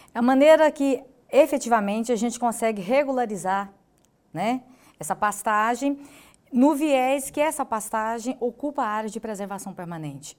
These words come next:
Então, é, como eu disse anteriormente, é, a finalidade da participação da, da, da expedição comandada pelo professor Ludiero era isso, é através, usando o, os drones,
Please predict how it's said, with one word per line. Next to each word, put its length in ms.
Então, 500
é, 160
como 200
eu 40
disse 240
anteriormente, 760
é, 280
a 120
finalidade 680
da 80
participação 720
da, 320
da, 180
da 120
expedição 600
comandada 460
pelo 100
professor 320
Ludiero 680
era 160
isso, 440
é 80
através, 600
usando 460
o, 560
os 140
drones, 680